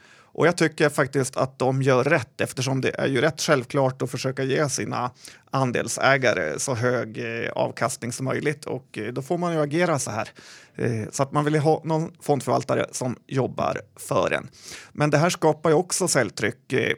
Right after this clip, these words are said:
och, eh, då kan det vara läge att gå in. Jag har köpt lite Alligator på spec, eh, och ser om min strategi fungerar här. Jag tillhör ju för sig de som inte kan något om bolaget ändå, men som trader handlar man ju mycket rörelser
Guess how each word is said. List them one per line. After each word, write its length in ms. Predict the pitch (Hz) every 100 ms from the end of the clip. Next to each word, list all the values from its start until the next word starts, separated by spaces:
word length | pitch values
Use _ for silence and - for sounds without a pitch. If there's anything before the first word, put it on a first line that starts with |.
| - -
och, 480 | - 139 135 - 135
eh, 160 | 131 135 - - _ _
då 160 | 147 180
kan 260 | 180 180 185
det 80 |
vara 360 | 175 180 165 147 -
läge 500 | 165 139 127 131 - -
att 120 | 131
gå 140 | 127
in. 280 | 123 110 117 - -
Jag 140 | - 165
har 80 |
köpt 280 | 170 170 165
lite 200 | 160 156
Alligator 600 | 156 147 143 135 147 156 156
på 100 | 143
spec, 300 | 135 - 147 - -
eh, 440 | 131 131 127 127 - -
och 220 | - 139
ser 360 | - 139 120 139
om 100 | 135
min 200 | 123 - -
strategi 840 | - 127 117 - 107 - 123 - -
fungerar 400 | 135 127 123 113
här. 240 | 131 - - - - - -
Jag 200 | - 156
tillhör 260 | 160 151 143
ju 120 | 135
för 60 | 135
sig 180 | 151 131
de 120 | 95
som 140 | 131
inte 140 | 127 -
kan 220 | 139 120
något 240 | 104 -
om 140 | 113 117
bolaget 480 | 113 120 117 120 -
ändå, 460 | 127 120 123 104 -
men 360 | 131 131 160 160 _ -
som 160 | 139
trader 340 | 131 151 151 147
handlar 340 | 147 135 135
man 140 | 139
ju 60 | 135
mycket 340 | 127 - 139
rörelser 600 | 135 120 123 127 98 107